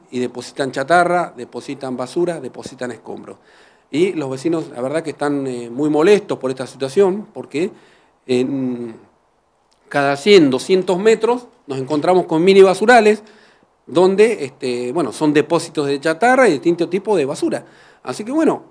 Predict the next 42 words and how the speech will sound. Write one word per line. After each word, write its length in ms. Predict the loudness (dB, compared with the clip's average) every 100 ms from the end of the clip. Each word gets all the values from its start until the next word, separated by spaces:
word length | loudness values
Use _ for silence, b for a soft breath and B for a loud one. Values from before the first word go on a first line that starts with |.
| -12
este, 800 | -14 _ -12 -12 -14 -16 -18 -20 -8
vamos 260 | -6 -4
a 60 | -8
hacer 260 | -6 -2
un 480 | 0 0 0 -2 -6
relevamiento 580 | -6 -2 0 4 4 2
los 80 | -4
próximos 360 | -4 -4 -2 -2
días 260 | -2 -4
con 180 | -4 -6
todo 100 | -4
el 80 | -4
equipo 240 | -4 -6
de 40 | -4
trabajo, 360 | -2 -2 -4
vamos 260 | -4 -6 -8
a 80 | -4
ir, 220 | -4 -4 b b b b b
este, 180 | -12 -8
ya 140 | -8
tenemos 340 | -2 0 0 0
fotos 340 | 0 2 2
de 80 | 0
la 120 | -2
zona, 320 | 0 0 0
pero 120 | 0 0
vamos 320 | 0 -2 -4
a 80 | 0
ir 220 | 0 -2 -12 _
con 260 | -4 -4 -4
el, 160 | -6
el 160 | -8 -6
grupo 280 | -6 -4 -6
de 40 |
trabajo 440 | -4 -4 -4 -4 -6
y 160 | -4
lo 100 | -6
que 80 | -8
vamos 240 | -8 -8
a 40 | -10
hacer 200 | -10 -4
es 300 | -2 -2